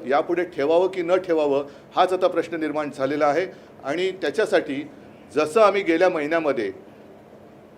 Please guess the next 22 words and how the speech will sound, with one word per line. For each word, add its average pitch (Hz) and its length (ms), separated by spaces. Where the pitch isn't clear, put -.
जो 190 120
एक, 196 260
अ, 160 220
जनता 147 440
न्यायालय 185 300
हा 165 140
एक 170 220
प्रकार 160 460
केला 165 240
आणि 165 160
सगळं 160 280
जे 165 140
काय 165 180
थोतांड 185 340
होतं 151 320
हे 156 80
जनतेसमोर 156 560
आणलं, 131 320
तसंच 196 480
आम्ही 175 260
तुमच्या 185 380
माध्यमातून 165 640